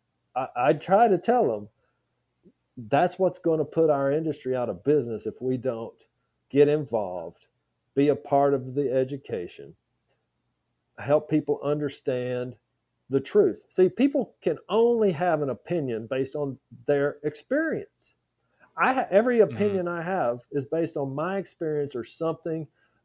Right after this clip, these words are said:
Speaker 1: a trusted advisor told me, right? So a vegetarian who is choosing the vegetarian lifestyle because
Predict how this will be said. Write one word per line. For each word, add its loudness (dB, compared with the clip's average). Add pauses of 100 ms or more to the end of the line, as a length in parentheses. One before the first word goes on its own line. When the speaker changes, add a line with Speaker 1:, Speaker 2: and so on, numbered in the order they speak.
Speaker 1:
a 0
trusted 0 (640)
advisor -2
told -4
me, -18 (640)
right? -4 (400)
So 4 (320)
a -2
vegetarian 0
who 2
is -4
choosing -2
the 0
vegetarian -2
lifestyle -4
because -4